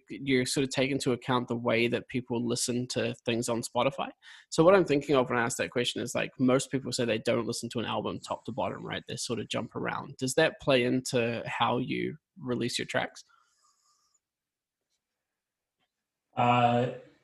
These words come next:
Speaker 2: it does now. <laughs> It
Speaker 1: Yeah.
Speaker 2: didn't, uh, in the past. Well, I mean, we, it was a while,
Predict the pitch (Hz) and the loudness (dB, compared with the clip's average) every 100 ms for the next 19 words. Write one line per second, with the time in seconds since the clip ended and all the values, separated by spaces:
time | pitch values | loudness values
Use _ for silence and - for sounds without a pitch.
0 | - 143 131 - 120 110 107 - - 175 | -10 0 2 4 0 -2 -2 -8 -4 -2
1 | 180 - - - - - 123 131 139 135 | 0 -2 -10 -18 -2 4 6 8 6 4
2 | 143 135 127 123 127 117 120 120 117 113 | 6 8 10 8 6 6 8 10 10 6
3 | - 123 113 107 - - 127 110 110 123 | 4 4 6 6 6 -4 -6 0 4 4
4 | - - - - - - - 120 113 113 | 4 -4 -14 -18 -20 -16 -4 0 2 6
5 | 120 139 120 110 | 10 10 8 6